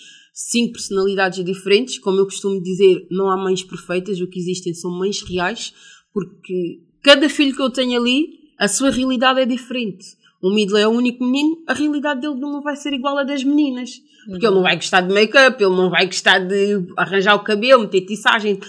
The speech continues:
Speaker 1: pôr unhas e tudo mais. A realidade do Midlo vai ser carros, skates, motas e tudo muito mais. Por isso eu digo, não há as mães perfeitas que a sociedade tenta encontrar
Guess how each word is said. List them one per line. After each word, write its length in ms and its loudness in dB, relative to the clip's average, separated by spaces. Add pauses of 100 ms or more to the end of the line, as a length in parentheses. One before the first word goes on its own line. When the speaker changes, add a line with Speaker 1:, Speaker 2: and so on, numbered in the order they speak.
(140)
Speaker 1:
pôr 180 8
unhas 280 -2
e 80 -6
tudo 220 -8
mais. 200 -4
A 60 -4
realidade 440 -4
do 80 -6
Midlo 240 -2
vai 120 -2
ser 140 -2
carros, 560 2 (280)
skates, 540 0
motas 760 -2
e 120 -6
tudo 240 -6
muito 260 -6
mais. 240 -8
Por 140 -10
isso 180 -6
eu 100 0
digo, 200 -8 (360)
não 360 -2
há 240 0
as 220 -6
mães 260 -2
perfeitas 720 -4 (200)
que 80 -2
a 60 0
sociedade 600 0
tenta 260 0
encontrar 720 0